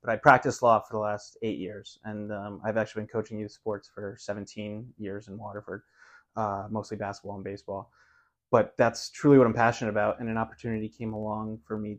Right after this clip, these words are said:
to kinda do a three sixty on my career and,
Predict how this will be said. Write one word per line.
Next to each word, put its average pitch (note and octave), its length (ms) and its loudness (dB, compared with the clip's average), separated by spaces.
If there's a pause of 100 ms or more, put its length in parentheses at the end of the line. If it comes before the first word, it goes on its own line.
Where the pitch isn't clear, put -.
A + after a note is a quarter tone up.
to G#2+ 380 -10 (480)
kinda A2 340 -6 (240)
do A#2+ 80 -2
a A2 60 0
three A2+ 220 -6
sixty - 340 -8
on G#2+ 80 -4
my G2+ 100 -6
career A2 380 -6
and, G#2+ 400 -10